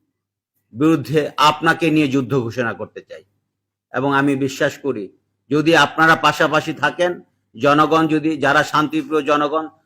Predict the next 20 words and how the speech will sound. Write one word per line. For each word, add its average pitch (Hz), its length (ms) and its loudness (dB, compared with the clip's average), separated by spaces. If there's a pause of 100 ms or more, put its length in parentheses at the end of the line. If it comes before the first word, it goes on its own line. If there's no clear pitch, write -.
(140)
তারা 147 220 4
যদি 151 220 0
পাশাপাশি 147 580 -2
থাকে, 147 420 -2 (560)
আমি 147 280 2
এসেছি 165 420 -2
আপনাদেরকে 143 540 -2
শান্তিতে 139 500 -6
রাখার 135 360 -2
জন্য, 160 400 -6 (300)
আমি 135 260 0
শান্তিতে 135 420 -4
রাখতে 113 300 -4
পারবো। 95 340 -14 (300)
একটি 175 320 0
কথা 185 180 2
বিশ্বাস, 175 360 2 (580)
খেয়াল 160 280 0
করে 160 140 2
দেখেন, 123 360 -4